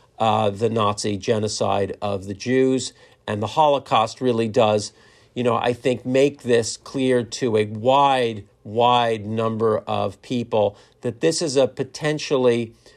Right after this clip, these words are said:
um, potentially the worst kind of catastrophe that we face now with an atom bomb.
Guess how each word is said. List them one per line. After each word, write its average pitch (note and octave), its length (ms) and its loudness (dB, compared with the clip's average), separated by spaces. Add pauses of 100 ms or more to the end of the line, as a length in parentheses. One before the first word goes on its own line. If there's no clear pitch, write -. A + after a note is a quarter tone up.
(240)
um, G#2+ 580 0 (540)
potentially D3+ 380 -2
the A#2 100 -2
worst B2 340 0
kind A2+ 200 -4
of A2 80 -10
catastrophe A2 640 -4
that G#2 100 0
we A2 140 -6
face A#2 320 0
now A#2 220 0
with A#2 120 2
an G#2+ 80 -2
atom G#2+ 320 -2
bomb. A2 460 -2